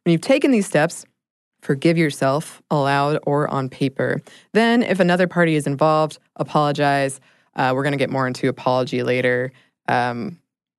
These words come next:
but you apologize genuinely and not expecting anything from the other person. Um, and then take steps to make things right. If you're looking to forgive but struggling, there are support groups and counseling out there that can help.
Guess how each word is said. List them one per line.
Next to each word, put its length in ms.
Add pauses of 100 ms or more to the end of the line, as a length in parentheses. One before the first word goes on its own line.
(140)
but 320 (600)
you 140
apologize 960 (340)
genuinely 840 (140)
and 140
not 140
expecting 440
anything 540 (320)
from 220
the 120
other 160
person. 480 (540)
Um, 260
and 140
then 400 (140)
take 180
steps 220
to 80
make 200
things 200
right. 220 (800)
If 120
you're 140
looking 240
to 100
forgive 580
but 120
struggling, 540
there 240
are 240
support 460
groups 440
and 160
counseling 460
out 140
there 160
that 200
can 220
help. 380